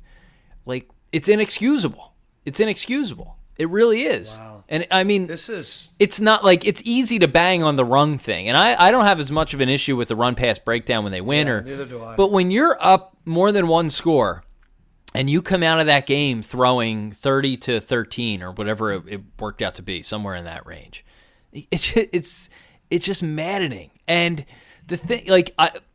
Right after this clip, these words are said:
Speaker 1: I have a little bit, I'll take a little bit of issue with your basketball analogy, with your tournament
Speaker 2: Okay.
Speaker 1: analogy, only because the random nature, in, in terms of, like, random sporting events,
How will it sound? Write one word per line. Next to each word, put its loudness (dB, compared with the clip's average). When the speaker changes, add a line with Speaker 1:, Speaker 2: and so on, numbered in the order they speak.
Speaker 1:
I 6
have 4
a 2
little 2
bit, 4
I'll 2
take 2
a 4
little 2
bit 4
of 4
issue 0
with -4
your -8
basketball -4
analogy, -10
with -14
your -10
tournament -8
Speaker 2:
Okay. -10
Speaker 1:
analogy, -12
only 0
because 2
the -2
random 0
nature, -2
in, -6
in -6
terms -2
of, -4
like, 0
random -2
sporting -6
events, -14